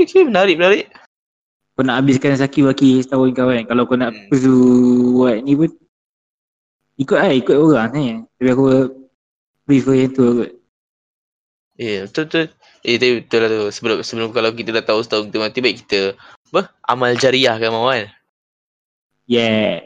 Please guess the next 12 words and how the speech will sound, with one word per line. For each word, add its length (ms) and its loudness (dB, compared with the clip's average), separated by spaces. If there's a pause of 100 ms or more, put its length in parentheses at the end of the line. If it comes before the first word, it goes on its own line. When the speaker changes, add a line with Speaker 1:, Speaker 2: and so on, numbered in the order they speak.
Speaker 1:
Hmm, 340 -18
amal 220 -6
jariah 580 -2
di 100 -4
antara 360 -4
amalan 400 -4
yang 60 -14
takkan 260 -8
terputus 580 -4
sampai 800 -2
mati. 1120 -4
Ha. 480 -2